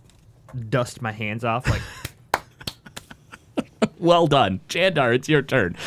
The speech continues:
Speaker 2: There is only one left, and it is the one that has your Hunter's Mark. It is right in front of you, though, but it's really being sluggish. You think that if you move away from it,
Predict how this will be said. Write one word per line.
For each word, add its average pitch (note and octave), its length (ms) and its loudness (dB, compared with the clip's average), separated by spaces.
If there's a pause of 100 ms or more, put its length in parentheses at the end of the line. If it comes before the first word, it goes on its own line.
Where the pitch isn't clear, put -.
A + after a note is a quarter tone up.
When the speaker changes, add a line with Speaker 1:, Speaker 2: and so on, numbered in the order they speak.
(160)
Speaker 2:
There F3+ 160 6
is A3+ 80 2
only A#3+ 220 8
one C#4+ 320 6
left, A3+ 300 4
and F3+ 160 6
it F3 120 8
is D#3+ 180 8
the D3+ 120 8
one D3+ 220 6
that C#3+ 80 6
has C3 180 2
your C#3 80 6
Hunter's G2 260 0
Mark. - 200 -6
It C#3+ 80 6
is D#3+ 120 6
right G#3 120 4
in G#3 80 4
front G3 180 4
of C#3+ 80 6
you, G#2 80 4
though, F2+ 160 4
but B2+ 160 2
it's C#3 300 2
really C#3 580 6
being G#2 300 4
sluggish. E2+ 580 0 (420)
You C#3+ 100 10
think E3+ 280 4
that F#3 120 8
if D3+ 100 6
you C3 140 8
move B2 180 8
away G#2+ 220 6
from D3 180 4
it, F#3+ 220 2